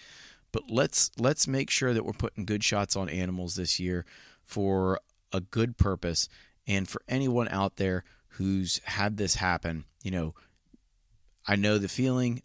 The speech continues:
I know you're sick to your stomach, and there's a reality where, you know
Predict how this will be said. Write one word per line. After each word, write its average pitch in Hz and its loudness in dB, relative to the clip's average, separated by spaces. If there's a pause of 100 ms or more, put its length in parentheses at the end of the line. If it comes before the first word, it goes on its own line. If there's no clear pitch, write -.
I 98 0
know 92 0
you're 85 -6
sick - -4
to 98 -6
your 85 -2
stomach, 98 -4 (440)
and 92 0
there's 101 2
a 98 0
reality 92 2
where, 87 0 (800)
you 98 -6
know 90 0